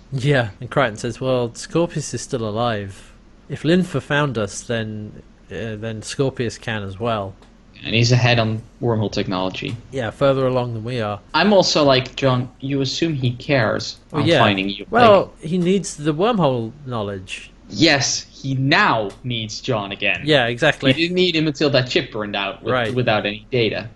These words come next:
Speaker 1: Hmm.
Speaker 2: Until then, he wa-, he was fine with not having John.
Speaker 1: Yeah, but now, yeah, now he does need Crichton again.
Speaker 2: Yeah.
Speaker 1: So, uh, we go back to Scorpius for this last,
Speaker 2: Mm-hmm.
Speaker 1: uh, scene, and he's sat in his quarters, sort of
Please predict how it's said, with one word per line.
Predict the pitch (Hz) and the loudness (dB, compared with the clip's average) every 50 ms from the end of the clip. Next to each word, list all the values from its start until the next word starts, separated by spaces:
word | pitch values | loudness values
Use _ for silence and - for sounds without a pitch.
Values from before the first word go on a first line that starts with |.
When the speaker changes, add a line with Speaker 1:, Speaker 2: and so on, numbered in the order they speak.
| - - | -18 -18
Speaker 1:
Hmm. | - 110 110 | -14 -10 -8
Speaker 2:
Until | - 127 - - 165 160 | -6 -2 2 2 4 4
then, | 143 160 151 131 110 110 | 6 6 4 4 2 -2
he | 117 113 113 120 | -4 -6 -4 -2
wa-, | 120 120 117 117 | 0 0 0 0
he | - 107 123 123 127 | -2 -4 -4 -4 -2
was | 120 117 113 - | -2 -2 -4 -6
fine | - - - 117 120 139 151 139 117 | -8 -10 -4 0 2 2 4 4 2
with | 104 95 | 2 0
not | - 110 110 104 - 117 | 0 0 0 0 -2 -4
having | 110 101 110 104 107 | -4 -4 -4 -4 -2
John. | 107 - 120 101 82 92 131 131 - - - | 2 2 2 2 2 0 -2 -4 -6 -6 -4
Speaker 1:
Yeah, | - 104 101 92 - | -2 -2 -2 -4 -6
but | - 113 110 | -8 -8 -4
now, | 120 131 139 139 131 | -2 2 2 2 2
yeah, | 131 123 131 131 123 | 2 0 0 -2 -2
now | 117 120 131 135 131 | -2 -2 -2 -2 -2
he | 131 131 | -2 -4
does | 117 127 120 113 - | -4 -2 -2 -2 -4
need | 120 120 113 107 - - | -6 -8 -10 -10 -12 -10
Crichton | - 117 113 104 90 98 | -8 -8 -8 -8 -10 -14
again. | 101 - - - - - - - - - - - - - - - - - - - | -14 -14 -14 -14 -16 -20 -20 -20 -20 -20 -18 -18 -18 -16 -16 -18 -18 -18 -6 0
Speaker 2:
Yeah. | - 110 104 - | 2 2 2 0
Speaker 1:
So, | - - - - - - - - - 196 185 180 175 170 165 156 - - | -2 -10 -16 -14 -12 -10 -6 0 4 6 6 6 6 4 0 -2 -4 0
uh, | 160 170 160 160 | 2 2 4 4
we | 160 160 | 2 2
go | 151 196 190 | 2 2 2
back | 190 190 - - - | 2 0 -2 -2 -8
to | - 147 | -12 -12
Scorpius | - - - 147 123 - - 101 95 92 117 - - - - - - - - - | -8 -4 -2 -2 -2 -4 -6 -8 -8 -8 -8 -10 -12 -14 -16 -16 -18 -20 -20 -18
for | - - 117 | -14 -12 -10
this | 110 - - | -10 -8 -6
last, | 113 110 107 104 110 110 110 131 | -4 -4 -2 -2 -2 -2 -2 -2
Speaker 2:
Mm-hmm. | 147 - - - - 104 | -2 -4 -8 -16 -12 -10
Speaker 1:
uh, | 107 104 98 | -10 -10 -10
scene, | - - 120 104 104 107 110 - - - - | -10 -10 -10 -10 -10 -10 -12 -14 -16 -12 -8
and | 131 127 120 117 110 | -6 -6 -4 -6 -4
he's | - 156 143 139 120 - - - - | -2 -2 -2 -2 -2 -6 -8 -12 -12
sat | - - - 185 180 - - - | -12 -4 -2 0 0 0 -2 -4
in | - 156 147 139 | -8 -6 -4 -4
his | 127 143 135 120 113 - | -2 -4 -4 -4 -6 -10
quarters, | - - 131 123 117 - - 120 113 - - - 90 | -8 -6 -6 -6 -6 -6 -8 -8 -8 -8 -10 -14 -16
sort | - - - - | -14 -14 -12 -12
of | 113 113 - | -14 -14 -16